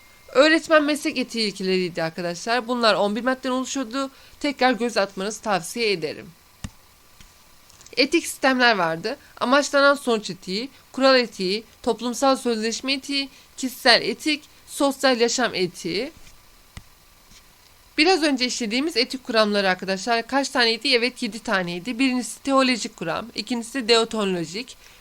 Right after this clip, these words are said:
üçüncüsü sezgici etik kuramı, dördüncüsü kazuistik, beşincisi realist etik kuramı, altıncısı materyalist etik kuramı, yedincisi ise arkadaşlar son etik kuramımız pragmatik etik kuramıdır.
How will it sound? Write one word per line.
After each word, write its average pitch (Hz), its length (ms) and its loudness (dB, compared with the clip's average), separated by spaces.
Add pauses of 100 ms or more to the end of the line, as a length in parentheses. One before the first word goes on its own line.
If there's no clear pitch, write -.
üçüncüsü 240 520 -4
sezgici 214 520 0
etik 208 260 -4
kuramı, 180 460 -6 (120)
dördüncüsü 226 500 2
kazuistik, 190 880 -6 (360)
beşincisi 233 520 -2
realist 202 460 4
etik - 260 -10
kuramı, 170 460 -8
altıncısı 214 760 -2
materyalist 214 920 0 (100)
etik 196 260 -8
kuramı, 269 460 0 (300)
yedincisi 262 440 0 (240)
ise 196 220 -2
arkadaşlar 180 680 -2
son 254 420 0
etik 196 320 -10
kuramımız 214 640 -4 (320)
pragmatik 208 560 4
etik - 320 -6
kuramıdır. 190 440 -4